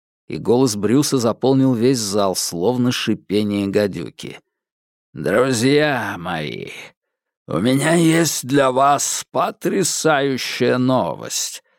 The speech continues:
На нашу встречу прокрались два шпиона коалиции. Их надо поймать и обезвредить,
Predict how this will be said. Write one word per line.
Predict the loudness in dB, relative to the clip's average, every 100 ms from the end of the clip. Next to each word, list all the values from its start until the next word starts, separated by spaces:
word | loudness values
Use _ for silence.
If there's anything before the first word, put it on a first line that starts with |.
| _ _ _
На | -8 -4
нашу | 0 0 0 0
встречу | -2 -2 2 2 2 2 0 0
прокрались | 0 -2 -2 -2 0 2 2 0 -2 -6
два | -4 0 0
шпиона | -2 -6 0 2 4 2 0 -4
коалиции. | -2 0 0 0 -2 -4 -6 -6 -8 -12 -14 -18 _ _ _ _ _
Их | 0 0 0
надо | 2 2 2
поймать | 2 2 2 2 2 0 0 -6 -8 _ _ _ -4
и | 2
обезвредить, | 4 4 4 2 2 2 4 2 2 2 0 -2 -8